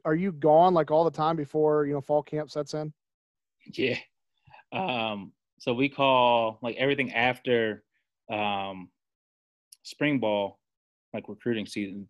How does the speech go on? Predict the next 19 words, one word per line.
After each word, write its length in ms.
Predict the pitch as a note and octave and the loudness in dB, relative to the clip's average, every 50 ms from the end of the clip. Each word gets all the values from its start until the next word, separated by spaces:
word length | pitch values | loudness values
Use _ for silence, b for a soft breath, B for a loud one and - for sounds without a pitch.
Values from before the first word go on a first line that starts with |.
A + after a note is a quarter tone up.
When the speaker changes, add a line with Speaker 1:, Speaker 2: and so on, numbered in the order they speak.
| _ - G#2 | _ -18 -16
Speaker 2:
second 320 | G#2 - - B2+ - A2 | -10 -4 -4 -4 -4 -4
recruit-, 300 | G2+ F#2+ - - G#2 G#2 - | -10 -10 -12 -14 -14 -4 2
first 180 | D3 C#3 C3 | 2 2 2
recruiting 320 | - A#2 - B2 A2 G2+ F#2+ | 0 -8 -4 -4 -4 -4 -4
season, 300 | - G2 F#2 G2+ F#2+ F#2+ | -8 -10 -10 -10 -10 -12
really. 240 | F#2+ F#2+ F#2 F2 _ _ _ _ _ _ _ _ _ _ _ _ - | -12 -12 -12 -14 _ _ _ _ _ _ _ _ _ _ _ _ -10
You 100 | G#2+ G2+ | -8 -6
know, 360 | G2+ G2+ F#2+ F#2+ F#2 G2+ - _ - | -6 -6 -6 -8 -10 -12 -18 _ -10
um, 500 | A2+ G#2+ G#2 G2+ G2 F#2+ F#2 F#2 F#2 _ _ _ _ _ _ _ _ _ _ _ _ _ - | -8 -8 -8 -8 -8 -10 -10 -12 -14 _ _ _ _ _ _ _ _ _ _ _ _ _ -10
we 100 | A2+ A2 | -6 -4
have 140 | A2 G#2+ G#2 | -4 -4 -6
kids 220 | - - B2+ A#2 B2 | -2 -2 -2 0 0
on 100 | A2 G2+ | -4 -6
campus 500 | - B2 A2+ A2 - A2+ G#2 - - - | -6 -6 -6 -4 -4 -4 -4 -4 -8 -10
usually 680 | G2+ A2 G#2 G#2 G#2 G#2+ A2+ A#2 A#2+ A2+ G#2+ A#2+ A2+ | -8 -10 -10 -10 -10 -10 -4 -2 -2 -2 -2 -2 -4
for 180 | G#2+ - A#2 A2 | -4 -4 -4 -4
our 100 | G#2+ G#2 | -4 -4
spring 360 | - - - A2 G#2+ G#2 G2+ | -6 -10 -10 -8 -6 -4 -4
game. 320 | G#2+ G#2+ G#2 G#2 G2+ G2 | -4 -2 -4 -4 -6 -8